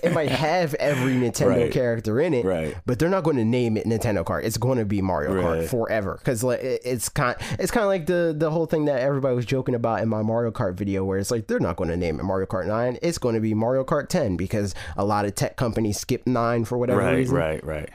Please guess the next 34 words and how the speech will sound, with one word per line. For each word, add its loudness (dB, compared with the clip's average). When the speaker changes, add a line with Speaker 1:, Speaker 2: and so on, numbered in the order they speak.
Speaker 1:
Um, -2
I -2
think -2
the, 0
the -2
reason 0
that -2
Microsoft -2
gave 0
was -2
because -4
it's -2
like -2
a, -4
a -6
coding -2
thing -4
where -2
they 0
already 2
used 0
nine 0
for -8
some, -8
I -2
don't -4
know. -10
But, -2
um, 0
Speaker 2:
Mm-hmm. 0
Speaker 1:
but 0
yeah, -2
like, -4
the, -14